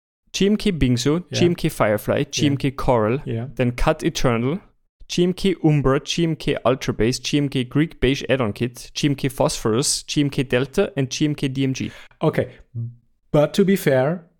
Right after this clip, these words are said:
Speaker 2: most of these are closing in the next few days. They are not running through the whole month. So
Speaker 1: Yeah, Phosphorus closes very soon.
Speaker 2: I, I think it's closes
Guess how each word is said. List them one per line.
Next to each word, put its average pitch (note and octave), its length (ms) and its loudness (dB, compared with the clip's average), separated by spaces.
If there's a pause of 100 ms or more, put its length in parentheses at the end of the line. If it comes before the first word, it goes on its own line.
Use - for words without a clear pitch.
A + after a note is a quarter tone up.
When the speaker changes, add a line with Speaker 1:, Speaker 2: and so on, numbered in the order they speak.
Speaker 2:
most C3 420 2
of A#2+ 220 -4
these C#3 260 -2
are A#2+ 180 0
closing C#3+ 640 0
in C3 140 -2
the B2 100 0
next B2 440 -2
few A#2+ 260 -2
days. G2+ 520 -6 (500)
They A#2 100 0
are A#2 60 2
not B2+ 240 2
running B2 260 0
through A#2+ 200 -4
the A2+ 120 -2
whole A2+ 180 2
month. G#2 380 -6 (1120)
So G#2+ 580 0 (1300)
Speaker 1:
Yeah, B2+ 100 0
Phosphorus C#3+ 460 0
closes B2+ 320 0
very A#2 200 0
soon. A#2 320 -8 (460)
Speaker 2:
I, C#3 200 -8
I B2+ 60 -2
think B2+ 220 -2
it's - 100 -4
closes A2+ 380 0